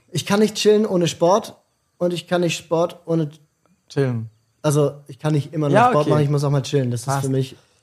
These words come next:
Speaker 1: ohne geht nicht. Beides.
Speaker 2: Ich bin bei einer Frage sehr gespannt.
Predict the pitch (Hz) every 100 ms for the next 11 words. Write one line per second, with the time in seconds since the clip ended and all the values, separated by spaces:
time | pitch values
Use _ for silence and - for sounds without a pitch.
0 | _ 175 180 165 147 123 117 - - 120
1 | 110 220 220 190 180 208 220 - - 170
2 | 190 175 185 185 180 - 147 156 208 -